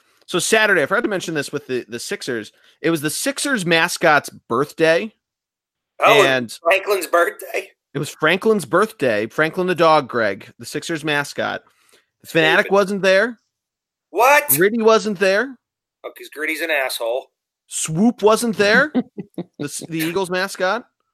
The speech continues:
Speaker 1: They had
Speaker 2: What?
Speaker 1: the Delaware Blue Coats horse mascot was there.
Speaker 2: Okay.
Speaker 1: The Suns, who somehow have a fucking gorilla, which I was sent a story and didn't read it, partially because of
Speaker 2: The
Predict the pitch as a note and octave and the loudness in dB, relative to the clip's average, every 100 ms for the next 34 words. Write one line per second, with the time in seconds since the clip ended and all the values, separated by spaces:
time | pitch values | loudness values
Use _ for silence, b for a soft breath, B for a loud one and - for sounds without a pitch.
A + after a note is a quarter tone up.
0 | _ _ _ _ _ _ D3+ E3 E3+ D3+ | _ _ _ _ _ _ 0 4 4 4
1 | C#3+ E3+ F#3+ G3 G3+ D3 D3+ F#3 G3 F3+ | -4 0 0 2 0 0 0 0 2 0
2 | - - E3 G3 - D#3+ D3 D3+ D#3 D3 | 0 -4 0 0 -2 -4 -4 -4 0 0
3 | C#3 C3 B2+ A#2+ C3+ _ _ _ _ _ | -2 -6 -4 -4 -6 _ _ _ _ _
4 | C#3+ D#3+ D3+ D3+ F#3 G#3 A3+ G#3+ - G3+ | -8 -4 -2 2 4 4 0 -2 0 0
5 | F#3+ F3 F3+ D#3+ - F#3 F3+ D#3+ C#3 C3 | 2 4 2 0 -2 -2 -2 -6 -4 -2
6 | C#3 G#3+ A#2+ A#2 C#3+ _ _ _ - D3 | 2 2 0 -2 -8 _ _ _ -4 -4
7 | - - D3 D3 D3 - F3 D#3+ C#3+ - | -4 -2 0 0 -2 -2 -2 -2 -6 -2
8 | D#3 C#3 C3 A#2+ C#3 C3 B2+ C3+ A2+ A2+ | 0 0 -2 -4 -6 -8 -6 -4 -4 -4
9 | - A#2 - A2 G#2+ A2 G#2 G#2 _ F#2+ | -4 -4 -4 -8 -6 -6 -8 -14 _ -20